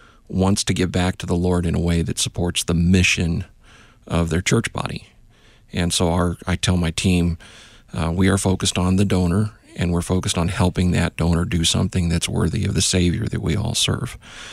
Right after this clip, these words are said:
So we answer questions and we present various opportunities to help people kind of figure out where, where do they want to be in the life of the church and the body of the church in terms of carrying the mission, uh, out into the world.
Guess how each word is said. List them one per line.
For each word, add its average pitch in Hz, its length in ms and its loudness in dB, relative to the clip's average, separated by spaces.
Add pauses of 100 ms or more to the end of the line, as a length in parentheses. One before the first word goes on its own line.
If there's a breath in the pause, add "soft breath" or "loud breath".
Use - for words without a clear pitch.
(240 loud breath)
So - 160 2
we 95 180 4
answer 87 260 0
questions 92 600 -2
and 85 240 -2
we 85 200 0 (400 loud breath)
present 92 360 2
various 90 340 2
opportunities 92 840 0
to - 100 -4
help 90 280 0
people 87 320 -4
kind 87 180 0
of 85 80 -2
figure 87 180 0
out - 160 0
where, 101 240 2 (360 loud breath)
where 107 140 2
do 110 80 4
they 101 120 4
want 98 180 2
to 87 60 2
be 92 260 2
in 90 120 2
the 85 80 0
life 87 360 0
of 87 160 -4
the 85 180 -2
church - 460 0
and 90 100 0
the 82 60 0
body 85 340 2
of 82 100 0
the - 60 -8
church - 520 -2 (440 loud breath)
in - 60 -10
terms 85 200 2
of 87 120 -2
carrying 90 360 4
the 82 60 0
mission, 87 460 -2 (720 loud breath)
uh, 87 220 -2
out 85 160 2
into 82 200 -2
the 85 100 -6
world. 92 360 -2